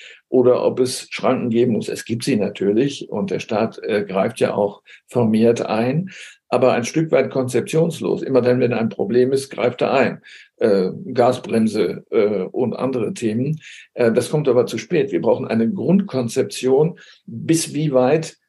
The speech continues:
soll Staatsinterventionismus gehen, also das Eingreifen des Staates in ökonomische Prozesse. Wo soll es sogar notwendig sein? Äh, in welchen Bereichen? Und wo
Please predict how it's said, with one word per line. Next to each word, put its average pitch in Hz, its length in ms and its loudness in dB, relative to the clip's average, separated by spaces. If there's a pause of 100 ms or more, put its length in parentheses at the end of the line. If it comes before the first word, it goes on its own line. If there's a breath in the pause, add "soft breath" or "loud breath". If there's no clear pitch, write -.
soll 127 220 0
Staatsinterventionismus 117 1600 -2
gehen, 131 260 -2
also 92 220 -4
das 104 180 -4
Eingreifen 123 640 2
des 101 140 -2
Staates 113 400 -4
in 95 120 -4
ökonomische 110 600 -4
Prozesse. 135 600 -2 (220 loud breath)
Wo 151 140 4
soll 139 240 4
es 127 100 0
sogar 113 280 2
notwendig 110 640 0
sein? 123 380 -4 (380 loud breath)
Äh, 131 360 2
in 127 160 -2
welchen 127 340 2
Bereichen? 127 600 -2
Und 110 320 -2
wo 131 340 4